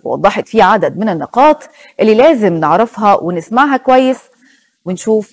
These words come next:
هي قالت إيه. قالت: امتحانات أولى وتانية ثانوي هتكون مختلفة عن امتحانات الثانوية العامة لعدد من الأسباب،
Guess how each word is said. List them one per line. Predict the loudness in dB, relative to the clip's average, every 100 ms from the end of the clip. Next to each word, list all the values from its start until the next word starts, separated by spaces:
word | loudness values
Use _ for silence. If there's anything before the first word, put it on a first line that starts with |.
| -2
هي | 2 2
قالت | 2 0 -2 -8
إيه. | -18 _ _ _ _ _ _ _ _ _ -20 _ 0
قالت: | 2 4 2 -2
امتحانات | 0 0 0 0 2 2 2 2
أولى | 2 4 4 4 4
وتانية | 4 2 2 2 0 -4
ثانوي | 0 0 2 0 -2
هتكون | -6 -4 -2 -2 -2
مختلفة | -4 0 0 0 0
عن | 2 2 0
امتحانات | -4 -8 -6 0 0 0
الثانوية | -2 -4 -4 -2 0
العامة | 0 2 0
لعدد | 0 0 2 2
من | 0 -2
الأسباب، | -2 -4 0 2 2